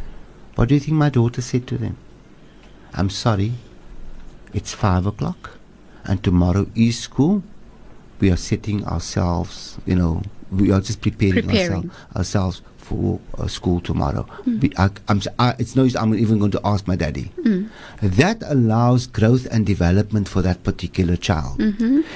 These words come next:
Speaker 1: Instead, what happens to this child that doesn't know what to do?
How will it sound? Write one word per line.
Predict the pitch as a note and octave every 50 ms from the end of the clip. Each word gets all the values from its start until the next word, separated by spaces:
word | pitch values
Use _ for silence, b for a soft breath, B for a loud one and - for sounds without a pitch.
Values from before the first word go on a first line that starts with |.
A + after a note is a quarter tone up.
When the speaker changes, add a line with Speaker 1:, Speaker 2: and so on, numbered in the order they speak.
| B B
Speaker 1:
Instead, | D#3 F#3 F3+ - - - C4 A#3 F3 F#3+ G#3 F3+ - - _ _ _ -
what | - D3 F3+ F3
happens | E3+ F3 E3+ - G#3 G3 F#3+ -
to | F3+ D#3
this | C#3+ D3+ C#3+ -
child | - - C3 A2+ A2 A2
that | G#2+ F#2
doesn't | G2+ G2 G2+ G2 A#2 A#2+ - - G2+
know | G#2 A2+ B2
what | A2+ F#2+ F#2 E2+ - -
to | B2+
do? | E3 A#3 C4 B3 F#3+ C3+